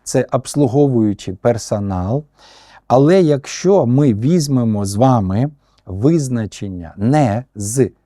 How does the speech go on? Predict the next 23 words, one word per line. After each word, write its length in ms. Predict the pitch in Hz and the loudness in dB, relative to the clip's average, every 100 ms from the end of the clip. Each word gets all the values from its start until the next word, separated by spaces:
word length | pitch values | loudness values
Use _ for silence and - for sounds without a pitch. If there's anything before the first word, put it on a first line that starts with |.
| _ - | _ -12
своєї 760 | - 123 127 110 147 190 180 175 | -6 0 0 0 0 0 0 -4
уяви, 680 | 156 147 147 123 85 87 113 - | -4 -2 -2 -2 -4 -10 -12 -6
не 200 | 127 127 | -4 -4
з 140 | - | -6
тієї 460 | - 127 147 165 147 | -6 -4 -2 -2 -4
уяви, 600 | 147 127 139 156 143 110 | -4 -2 0 0 -2 -2
яку 360 | 113 113 139 | -4 -4 -4
хтось 540 | 120 - - 147 117 - | -6 -8 -2 0 0 -4
нам 180 | 101 95 | -8 -6
передав, 640 | 110 101 95 101 131 143 _ _ - - - - | -6 -6 -4 -4 -6 -8 _ _ -20 -20 -20 -2
а 120 | 110 | 0
ми 240 | 127 160 | 2 2
візьмемо, 880 | 131 147 156 135 123 117 110 123 151 147 _ _ _ _ _ | 0 -2 -2 -4 -4 -2 -2 -2 -2 -4 _ _ _ _ _
а, 460 | - 113 110 110 107 | -4 -2 0 -2 -2
визначення 1000 | 92 120 165 139 127 117 - 107 101 92 | 0 2 2 0 -4 -4 -6 -8 -8 -6
капеланського 1040 | - 113 135 127 135 120 - - 98 98 | -4 -2 0 0 0 -2 -6 -6 -4 -4
служіння 840 | 85 - 107 95 104 160 165 110 90 | -8 -6 -6 -4 -4 -4 -6 -8 -8
і 120 | 127 | -4
завдання 840 | 113 123 110 110 120 127 110 78 - _ _ _ - _ _ | 0 0 0 -2 0 0 -2 -4 -12 _ _ _ -20 _ _
з 380 | 92 98 127 104 | -8 0 2 2
Біблії, 760 | 95 95 156 190 135 92 104 165 | -2 -2 -2 0 -2 -2 0 -2
Святого 640 | 139 - 127 127 143 117 113 | -6 -2 -2 0 -2 -2 -4
Письма, 580 | 113 107 - 123 143 | -6 -8 -4 -2 -2